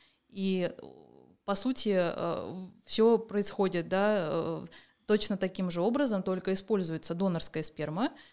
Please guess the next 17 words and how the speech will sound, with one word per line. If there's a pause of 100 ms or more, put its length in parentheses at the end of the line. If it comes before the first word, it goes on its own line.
(160)
э,
переносится
полученный
эмбрион
в
полость, (260)
э, (200)
пациентки, (340)
и
дальше
уже,
естественно,
согласие
супруга,
то
есть
мы